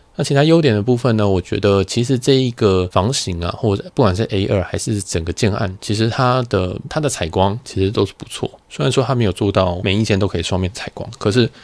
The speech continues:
它基本上每一个，包括浴室啊，包括阳台，包括厨房，其实都是有窗户。对，其实通风是没有什么问题的。虽然说我们可能觉得它整体的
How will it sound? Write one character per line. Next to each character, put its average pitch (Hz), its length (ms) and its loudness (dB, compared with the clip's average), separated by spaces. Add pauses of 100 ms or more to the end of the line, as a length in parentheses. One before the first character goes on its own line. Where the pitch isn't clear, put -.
(240)
它 135 100 2
基 120 140 0
本 95 100 2
上 92 200 0
每 98 240 2
一 113 40 -2
个， 117 80 0
包 117 140 4
括 123 320 2
浴 123 140 2
室 - 220 0
啊， 92 120 4
包 98 100 2
括 107 140 -2
阳 98 180 0
台， 90 220 -2
包 113 140 0
括 120 100 -2
厨 98 220 -2
房， 92 240 -4
其 - 140 -4
实 101 120 -6
都 107 180 4
是 107 180 -2
有 - 160 -6
窗 95 280 -4
户。 - 240 -4 (420)
对， - 140 -8
其 - 160 -4
实 117 120 -6
通 139 200 -2
风 131 180 0
是 120 140 -4
没 90 100 0
有 92 60 -2
什 - 100 -12
么 87 80 -10
问 87 220 -4
题 - 180 -12
的。 87 120 -10
虽 - 160 -2
然 98 120 -2
说 101 200 0
我 98 100 -2
们 90 100 -4
可 92 180 -8
能 85 160 -6
觉 98 120 0
得 95 160 2
它 107 140 -2
整 92 220 -2
体 92 160 -8
的 - 180 -8